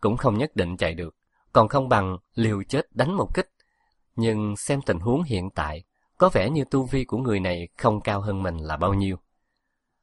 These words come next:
Lâm Vân thật hận tu vi của mình vẫn còn quá thấp. Nếu như là hai sao,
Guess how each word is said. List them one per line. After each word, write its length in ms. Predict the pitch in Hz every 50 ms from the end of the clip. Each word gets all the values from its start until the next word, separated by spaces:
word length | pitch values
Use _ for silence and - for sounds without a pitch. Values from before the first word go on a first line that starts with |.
| _ -
Lâm 220 | 143 147 143 143
Vân 220 | 131 139 127 120 117 -
thật 160 | - 110 104 -
hận 380 | - - 120 101 85 92 107 107 -
tu 120 | 139 135
vi 160 | 123 - 131 113
của 140 | - 110
mình 300 | 113 135 127 104 90 85 78 _ _ _ _ -
vẫn 280 | 104 107 92 98 135
còn 240 | - 120 98 87 85
quá 240 | - 101 101 117 147 -
thấp. 140 | - - - _ _ _ _ _ _ _ _ _ _ _ _ _ _ -
Nếu 140 | 139 147 180
như 160 | 202 175 156
là 160 | 139 120 101 95
hai 260 | 92 110 120 117 120
sao, 420 | 117 - - 120 120 120 113 101